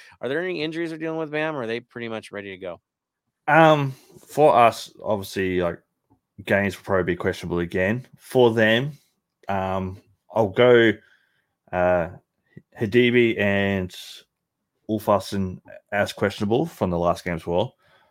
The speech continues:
Speaker 2: But it ha-, hasn't been updated officially yet. But I know Steers was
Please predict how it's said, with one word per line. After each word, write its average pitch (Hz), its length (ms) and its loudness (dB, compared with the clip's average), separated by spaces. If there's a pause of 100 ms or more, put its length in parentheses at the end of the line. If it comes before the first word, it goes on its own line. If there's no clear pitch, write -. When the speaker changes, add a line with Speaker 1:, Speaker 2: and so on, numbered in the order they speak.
(380)
Speaker 2:
But 139 480 4 (300)
it 101 140 -4
ha-, 104 140 -2
hasn't 131 240 6
been 123 80 8
updated 117 220 2
officially 107 380 -4
yet. 98 340 -2 (300)
But 98 80 2
I 95 40 2
know 107 300 2
Steers 113 600 -2
was 101 400 -4